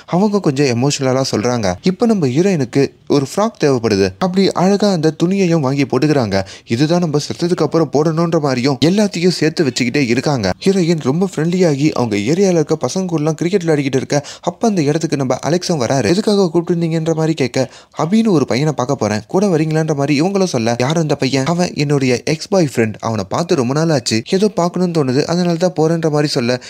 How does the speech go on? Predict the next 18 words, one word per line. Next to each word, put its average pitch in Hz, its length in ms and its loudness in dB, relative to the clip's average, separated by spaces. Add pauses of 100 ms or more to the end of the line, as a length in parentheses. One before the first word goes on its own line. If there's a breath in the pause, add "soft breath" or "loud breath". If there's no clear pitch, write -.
(160 loud breath)
இவரு 220 180 0
கொஞ்சம் 139 280 0
பொசசிவ் 147 460 0
ஆகுறாரு. 120 480 2
"இல்ல, 180 120 2
நான் 147 160 0
வரலன்ற" 165 440 0
மாதிரி 147 180 2
சொல்ல, 123 480 -2
அப்ப 165 260 -2
இன்னொரு 175 300 0
பையன் 185 300 2
இருக்கான், 143 160 -2
அவனை 170 340 0
கூட்டிட்டு 170 260 0
போறேன்ற 160 280 0
மாதிரி 151 180 0
சொல்ல, 120 340 -2